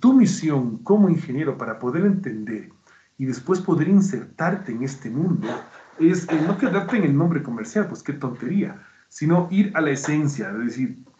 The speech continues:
polar, no polar, ácido, no ácido, qué tipo de molécula es, ah, y así entender la acción, ¿sí? Son cosas que no solo vas a aprender aquí en química orgánica, si-,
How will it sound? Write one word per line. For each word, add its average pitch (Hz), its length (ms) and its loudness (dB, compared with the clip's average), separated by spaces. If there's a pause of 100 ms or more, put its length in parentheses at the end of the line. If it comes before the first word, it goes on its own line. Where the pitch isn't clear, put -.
polar, 143 500 0
no 147 140 -2
polar, 127 720 -2
ácido, 135 560 0
no 110 240 -4
ácido, 135 600 -6 (360)
qué 147 100 -2
tipo 165 380 0
de 143 80 2
molécula 143 560 0
es, 156 240 -2
ah, 143 500 0 (100)
y 143 120 -2
así 175 240 -4
entender 143 500 0
la 120 80 -8
acción, - 320 -16 (340)
¿sí? 196 300 0 (320)
Son 165 240 0
cosas 175 240 2
que 151 140 -2
no 147 100 2
solo 165 220 2
vas 160 120 4
a 170 40 2
aprender 143 340 0
aquí - 160 -4
en 147 80 -2
química 143 320 -6
orgánica, 131 480 -2
si-, 120 180 -10